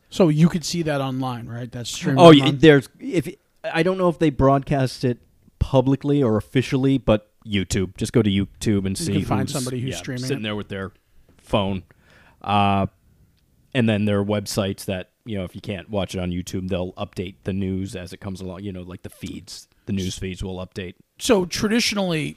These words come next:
Speaker 1: <clears throat> I think it's only been two or two years or three years that Marvel's actually done a presentation at D twenty-three.
Speaker 2: Mm-hmm.
Speaker 1: Um, are those usually publicized?
Speaker 2: Uh, I think they are.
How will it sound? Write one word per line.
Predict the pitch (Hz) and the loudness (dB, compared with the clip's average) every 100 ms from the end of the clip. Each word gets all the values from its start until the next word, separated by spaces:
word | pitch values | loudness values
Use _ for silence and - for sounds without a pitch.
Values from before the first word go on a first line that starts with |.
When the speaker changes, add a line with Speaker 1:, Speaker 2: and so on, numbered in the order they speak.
| - | -8
Speaker 1:
<clears throat> | 180 | -6
I | 202 160 147 143 | -6 -6 -6 -6
think | 190 151 | -6 -6
it's | |
only | 180 147 | -4 -2
been | 135 123 | -4 -6
two | - 170 147 | -6 -2 -2
or | 131 127 - | -4 -8 -12
two | - | -8
years | 160 156 151 143 127 | -4 -2 -2 -4 -6
or | |
three | - 156 | -8 -6
years | 147 143 131 | -6 -6 -6
that | 135 | -8
Marvel's | 123 139 131 127 135 | -2 -2 0 -2 -2
actually | 127 - 120 | -4 -6 -8
done | 113 143 143 135 120 - - _ _ | -2 0 0 0 -4 -10 -20 _ _
a | - | -8
presentation | 165 131 127 160 147 135 | -6 -6 -6 -6 -6 -6
at | 113 - | -8 -10
D | 123 117 - | -12 -12 -12
twenty-three. | - 123 113 104 117 110 107 | -8 -8 -8 -10 -12 -10 -4
Speaker 2:
Mm-hmm. | 127 117 120 131 127 - _ _ - | 0 2 2 0 -2 -12 _ _ -6
Speaker 1:
Um, | 139 127 123 110 110 _ | -4 -4 -6 -8 -10 _
are | 147 139 | -4 -2
those | 120 147 156 147 139 | -2 2 2 2 -2
usually | 139 127 120 | -6 -6 -10
publicized? | - 110 113 - - - - - - _ - _ _ _ _ _ - | -10 -12 -16 -18 -20 -20 -20 -20 -20 _ -20 _ _ _ _ _ -2
Speaker 2:
Uh, | 143 143 147 147 147 143 135 - _ _ _ _ _ _ _ _ _ _ _ | 4 6 6 6 4 2 -2 -14 _ _ _ _ _ _ _ _ _ _ _
I | 180 | 0
think | 214 - 247 247 | 2 2 0 2
they | 233 | 0
are. | 233 113 | 2 -2